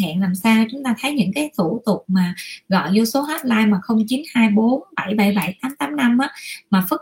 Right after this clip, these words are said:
tạp quá, thì chúng ta trong cái phần comment này nè, mấy bạn chỉ cần để dấu cộng thôi. Đó. Ờ, mấy bạn sẽ để những, một trong những cái ký tự sau nha, một trong những các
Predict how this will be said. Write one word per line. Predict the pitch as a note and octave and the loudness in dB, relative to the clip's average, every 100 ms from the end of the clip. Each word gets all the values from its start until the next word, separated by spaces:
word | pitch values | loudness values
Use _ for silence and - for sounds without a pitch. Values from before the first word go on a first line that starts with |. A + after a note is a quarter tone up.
| - | -2
tạp | F3 - | -2 0
quá, | G#3+ A3+ D#4 - _ _ - _ | 0 2 0 -8 _ _ -20 _
thì | G#3+ F#3+ | 2 2
chúng | D4 | 0
ta | C#4+ A#3 | 0 2
trong | B3 A#3+ | 2 2
cái | D4 | 2
phần | A#3 F#3+ | 2 2
comment | G3+ F#3+ G#3+ A3 | 4 4 6 6
này | A3 | 6
nè, | G3 F#3 | 4 2
mấy | C4 | 0
bạn | G#3+ F3 | -2 -4
chỉ | A#3 | -2
cần | A3 F#3 | 2 2
để | F3+ | 4
dấu | A3 D4 - | 2 0 -2
cộng | F#3 - F#3+ | -6 -2 0
thôi. | A3+ A3+ A3 - - - _ - | 4 2 0 -8 -20 -20 _ -2
Đó. | G#3+ C#4+ - _ _ _ _ _ - - - | -2 -2 -8 _ _ _ _ _ -18 -18 -18
Ờ, | - G3 A3 G#3+ G#3+ G#3+ G#3 - _ _ _ _ _ _ _ _ _ - - - - - - _ _ | -6 0 2 2 2 2 0 -4 _ _ _ _ _ _ _ _ _ -16 -16 -16 -18 -20 -20 _ _
mấy | A#3 C#4+ | -4 -2
bạn | A3 F#3+ | 0 0
sẽ | A3+ | 2
để | G#3+ F3 | 2 4
những, | A#3+ F#3+ G#3+ | 4 4 2
một | A3 G#3+ F#3+ - | 4 4 4 0
trong | A#3+ | 2
những | G3+ F#3+ | 2 0
cái | - | -4
ký | - E4+ | -4 -4
tự | G3 F3 - | -2 -4 -2
sau | A3 | -2
nha, | A3 A3 | 2 2
một | G3+ F#3 - | 2 0 -2
trong | A3+ | 0
những | G3+ F3+ | 0 0
các | B3+ | -4